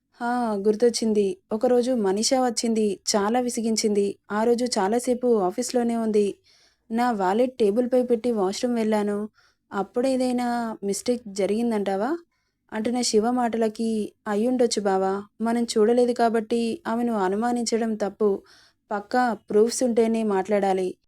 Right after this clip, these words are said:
ఎందుకంటే ఇది మనీ విషయం కాబట్టి." "ఓకే, సీసీ ఫుటేజ్ చూస్తే తెలుస్తుంది కదా." అనుకున్నదే తడవుగా అజయ్కి కాల్ చేసి సీసీటీవీ ఫుటేజ్ని చూడమని చెప్పగానే,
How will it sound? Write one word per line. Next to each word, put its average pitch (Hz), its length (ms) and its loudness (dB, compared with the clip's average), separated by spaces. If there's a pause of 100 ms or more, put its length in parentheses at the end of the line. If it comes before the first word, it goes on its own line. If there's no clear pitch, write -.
ఎందుకంటే 240 760 0
ఇది 240 200 0
మనీ 214 340 0
విషయం 233 340 -2
కాబట్టి." 208 600 0 (400)
"ఓకే, 214 460 0
సీసీ 214 360 0
ఫుటేజ్ 254 440 0
చూస్తే 247 340 2
తెలుస్తుంది 233 520 -2
కదా." 233 360 0 (480)
అనుకున్నదే 247 520 0
తడవుగా 233 600 2
అజయ్కి 226 520 0
కాల్ 214 360 0
చేసి 226 320 2
సీసీటీవీ 240 520 -2
ఫుటేజ్ని 233 540 0
చూడమని 226 500 0
చెప్పగానే, 226 640 -2